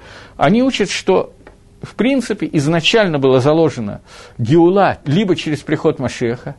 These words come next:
либо ту авойду, которую должен был, ту работу, то изменение мира, которое должен был сделать Машех. В случае, если мы повели-, поведём себя так, как нельзя было вести, не будем вдаваться в подробности,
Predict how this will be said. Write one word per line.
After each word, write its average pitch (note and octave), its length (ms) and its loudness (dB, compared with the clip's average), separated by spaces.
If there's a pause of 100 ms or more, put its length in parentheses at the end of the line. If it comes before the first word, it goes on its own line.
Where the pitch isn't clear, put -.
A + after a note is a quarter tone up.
либо G#3+ 320 0
ту - 380 -2
авойду, D#3 500 4
которую B2+ 340 -2
должен B2+ 340 -2
был, G2+ 140 -4
ту F#3 160 0
работу, E3 500 0 (300)
то D#3+ 120 4
изменение F3 480 -2
мира, F3+ 240 2
которое B2+ 320 0
должен B2+ 320 2
был A#2 240 2
сделать A#2 460 -2
Машех. G#3 460 -4 (760)
В - 80 -12
случае, G3+ 440 2
если E3 180 0
мы F3+ 320 0 (580)
повели-, E3+ 340 2
поведём E3 440 2
себя C#3+ 160 0
так, D#3+ 260 -2
как C3+ 160 -6
нельзя D3+ 420 0
было A2 180 0
вести, G#2 560 -4 (300)
не A2 120 -4
будем G#2+ 220 -4
вдаваться A2 420 0
в - 40 -8
подробности, A3 640 -2